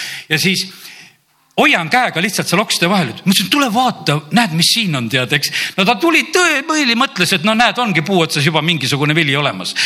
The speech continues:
See, aga see oli minu peos ja ma hoidsin teda seal oksa juures. No kui me peaksime iga oksa juures seda vilja niimoodi hoidma, kui palju meil käsi peaks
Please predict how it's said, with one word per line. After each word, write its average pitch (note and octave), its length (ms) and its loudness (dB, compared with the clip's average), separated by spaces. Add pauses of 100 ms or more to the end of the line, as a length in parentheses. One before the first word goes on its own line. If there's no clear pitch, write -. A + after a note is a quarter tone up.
(200)
See, G#3 160 2
aga F#3 280 0
see G3 120 0
oli F#3 160 -2
minu A3+ 220 0
peos C#4+ 340 0 (360)
ja E3 160 4
ma G3 120 0
hoidsin A#3+ 320 -2
teda D3+ 160 0
seal E3 160 2
oksa E3+ 240 0
juures. B2 320 -4 (480)
No F#3 160 6
kui A3+ 120 2
me A#3+ 120 2
peaksime A3+ 460 0
iga A3 100 2
oksa G#3+ 240 0
juures F#3 300 0
seda F#3 140 0
vilja F#3 280 0
niimoodi C#3+ 300 0
hoidma, A2+ 460 -6
kui C#3 120 0
palju C3+ 200 0
meil E3 120 2
käsi E3+ 240 0
peaks A#2+ 180 -4